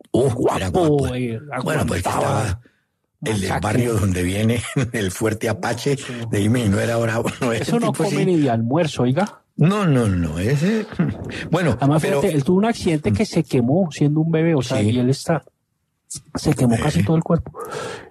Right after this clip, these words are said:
Speaker 1: No,
Speaker 2: Y
Speaker 1: y vos preguntás en Brasil a la torcida, a la hinchada de Corinthians,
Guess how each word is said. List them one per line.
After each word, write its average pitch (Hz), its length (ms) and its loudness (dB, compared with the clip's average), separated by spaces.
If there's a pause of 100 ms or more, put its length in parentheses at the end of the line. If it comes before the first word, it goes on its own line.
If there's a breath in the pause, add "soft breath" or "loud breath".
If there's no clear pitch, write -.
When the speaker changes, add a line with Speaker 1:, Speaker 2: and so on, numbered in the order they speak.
Speaker 1:
No, 127 260 2
Speaker 2:
Y 110 300 4
Speaker 1:
y 107 40 0
vos 101 180 0
preguntás 120 600 2
en 151 140 4
Brasil 117 640 -2 (360 soft breath)
a 98 100 -2
la 92 160 0
torcida, 113 500 0
a - 20 0
la 90 100 0
hinchada 117 300 -2
de 131 160 0
Corinthians, 113 720 0